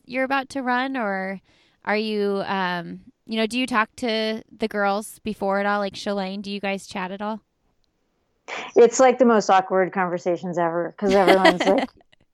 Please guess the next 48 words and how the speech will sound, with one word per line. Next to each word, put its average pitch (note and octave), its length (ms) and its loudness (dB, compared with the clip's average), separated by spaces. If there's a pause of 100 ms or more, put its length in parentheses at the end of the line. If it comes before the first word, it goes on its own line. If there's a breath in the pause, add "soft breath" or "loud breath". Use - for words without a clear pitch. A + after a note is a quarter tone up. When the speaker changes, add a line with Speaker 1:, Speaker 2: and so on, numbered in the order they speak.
(140)
Speaker 2:
in A#3 240 4
the G#3+ 120 4
zone F#3 440 4
and F3 160 -4
sort F3 160 0
of E3+ 80 -4
like, E3+ 180 -4
"Yeah, E3+ 160 -2
leave E3 160 -4
me E3 120 -8
alone," E3+ 400 -2
but F3 160 -2
also, - 360 -2
like, - 280 -4
"We're E3+ 200 2 (260)
gonna D#3+ 180 2
go D#3 160 2
battle E3+ 480 0 (280 soft breath)
right F3+ 180 6
now." F3 340 4 (280 soft breath)
Speaker 1:
Yeah. F3+ 300 -4
Speaker 2:
Um, F3 560 4 (1040)
yeah, D4+ 240 6
no, B3 160 4
I A3+ 120 6
mean, A#3 180 2
honestly, A3 380 -2
you're G#3 100 4
just F#3+ 180 -4
kind F3 160 -4
of D#3+ 140 -4 (300)
thinking E3 300 -6
about D#3+ 460 2 (840)
the G#3 60 -6
first - 460 -2
few E3+ 500 4 (140)
miles D#3+ 460 0
of E3 120 0
the D#3+ 100 0
race D#3 400 0
and E3 100 -6
what E3 140 -4
you - 80 -4
need D#3 200 -6
to E3 60 0
get D3+ 200 2
done, - 360 0
and - 200 -6